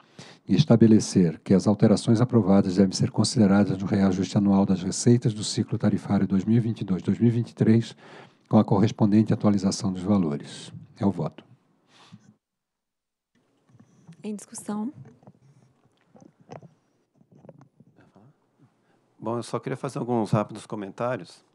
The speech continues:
Speaker 3: É, primeiro, o diretor Elvio já antecipou que é um, questão importante do comprometimento que quatro pessoas de outras superintendências tiveram no processo que é coordenado ali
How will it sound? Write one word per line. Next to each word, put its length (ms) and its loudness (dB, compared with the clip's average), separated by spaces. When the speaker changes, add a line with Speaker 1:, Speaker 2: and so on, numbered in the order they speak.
Speaker 3:
É, 340 -12
primeiro, 420 -12
o 40 -14
diretor 440 -12
Elvio 200 -10
já 120 -14
antecipou 640 -14
que 160 -16
é 220 -12
um, 500 -12
questão 300 -12
importante 800 -10
do 480 -10
comprometimento 960 -12
que 140 -18
quatro 320 -10
pessoas 480 -14
de 80 -14
outras 240 -14
superintendências 600 -16
tiveram 540 -14
no 140 -14
processo 580 -10
que 60 -10
é 80 -10
coordenado 680 -10
ali 360 -14